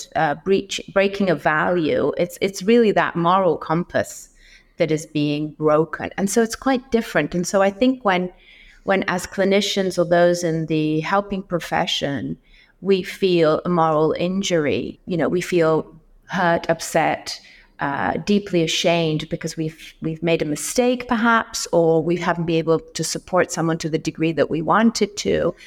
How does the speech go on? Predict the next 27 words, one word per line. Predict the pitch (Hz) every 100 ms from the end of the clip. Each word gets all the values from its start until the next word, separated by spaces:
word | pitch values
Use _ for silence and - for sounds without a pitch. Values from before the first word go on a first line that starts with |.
| - -
that | 233 254 -
shame | - 214 196
is | 170 156
really | 175 190 185 165
important | 147 147 190 240 - - - -
actually, | 87 - - 107 -
because | 170 190 180
it | -
shows | - 190 180
us | 180 -
that | -
we | 160
care | 156 - 180 160 123 123 - _ - - -
and | - 180
it's | 175
critical | - - 208 208 202 170 160
to | - 160
our | 160
ability | 156 156 165 165 -
to | 160 160
do | 160 147
our | 139
job. | 143 - - 87 -
If | -
we | 214 202
didn't | 214 214 220 -
care, | 202 180 139 127